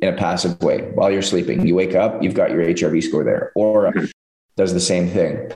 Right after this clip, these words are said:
Speaker 1: Quite frankly, Apple Watch does the same thing. A lot of your wearable devices, I mean, Polar, Garmin, BioStrap, they all measure H R V over the course of the night, but you wanna get your H R V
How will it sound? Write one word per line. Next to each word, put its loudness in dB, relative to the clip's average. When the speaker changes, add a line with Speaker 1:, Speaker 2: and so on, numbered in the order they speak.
Speaker 1:
Quite 0
frankly, 0
Apple -2
Watch -4
does 0
the 0
same 0
thing. -2
A 0
lot 2
of 2
your 2
wearable 2
devices, 0
I 2
mean, 0
Polar, 0
Garmin, 0
BioStrap, 0
they 2
all 2
measure 0
H -2
R 4
V 0
over 0
the -2
course 0
of -2
the 0
night, -2
but -2
you 4
wanna 2
get 0
your 0
H 0
R 2
V 2